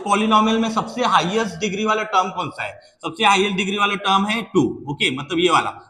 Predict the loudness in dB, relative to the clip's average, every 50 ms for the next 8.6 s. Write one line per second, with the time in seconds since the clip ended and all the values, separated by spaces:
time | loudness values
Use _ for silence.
0 | _ _ 0 2 2 2 2 0 -2 -2 -2 -2 -2 -2 -4 -8 -6 -4 -4 -2
1 | -2 -2 -2 0 -2 -2 -4 -4 -4 -4 -6 -6 -10 -12 -16 -16 _ _ _ _
2 | _ -8 -6 0 0 0 0 0 -4 -10 -16 -14 -4 0 0 2 2 0 -2 -4
3 | -10 -14 -6 -2 0 0 2 0 -2 -4 -2 2 6 6 6 6 6 2 0 -2
4 | 0 2 4 4 4 4 4 2 2 2 2 0 0 0 -2 -4 -6 -4 -2 -2
5 | -2 0 0 2 2 2 2 0 -4 -8 -12 _ _ _ _ -4 -2 -2 -2 -2
6 | -2 0 2 4 6 6 6 4 2 0 0 0 0 0 0 0 -2 -2 -2 -2
7 | -2 -2 -2 -2 -2 0 -2 -2 -2 -2 0 0 -2 -2 -2 -4 -4 -4 -4 -2
8 | -4 -4 -4 -2 0 0 0 2 2 2 2 0